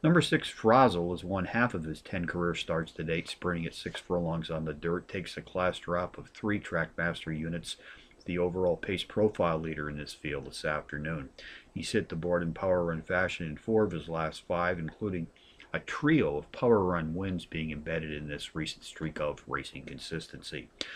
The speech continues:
Jockey Cornelio Velasquez and trainer Linda Rice sent him postward for the Monday feature.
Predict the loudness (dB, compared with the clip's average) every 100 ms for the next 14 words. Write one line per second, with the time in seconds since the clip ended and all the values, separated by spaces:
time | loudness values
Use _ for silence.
0 | -14 -10 6 6 6 2 -4 -2 2 2
1 | 4 2 2 2 4 2 0 0 2 2
2 | 0 -6 -8 -6 -4 -2 -2 -4 -4 -4
3 | 0 0 -2 -4 -4 -4 -4 -6 -6 -6
4 | -6 -6 -6 -4 -4 -4 -6 -6 0 2
5 | 2